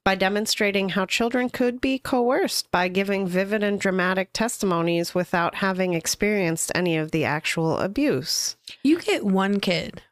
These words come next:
Speaker 2: with a good imagination in there, they'll tell you, they will spin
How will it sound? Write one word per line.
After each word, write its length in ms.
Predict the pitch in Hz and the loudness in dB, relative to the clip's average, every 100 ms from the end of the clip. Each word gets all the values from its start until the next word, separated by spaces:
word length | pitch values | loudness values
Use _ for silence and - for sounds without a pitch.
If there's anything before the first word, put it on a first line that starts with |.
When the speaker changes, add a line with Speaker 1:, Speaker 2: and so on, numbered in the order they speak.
| - | 0
Speaker 2:
with 140 | 185 | 0
a 80 | 185 | 2
good 180 | 185 185 | 2 2
imagination 720 | 185 180 180 180 175 165 208 | 2 2 2 2 2 2 2
in 140 | 208 | 2
there, 340 | 208 214 233 233 - - | 2 2 0 -2 -8 0
they'll 200 | 175 277 | 0 2
tell 200 | 240 180 | 2 4
you, 440 | 170 160 160 165 - | 4 4 2 0 2
they 220 | 190 320 | 4 6
will 220 | 359 - | 4 2
spin 640 | - - - 247 262 277 | -2 -2 2 2 4 0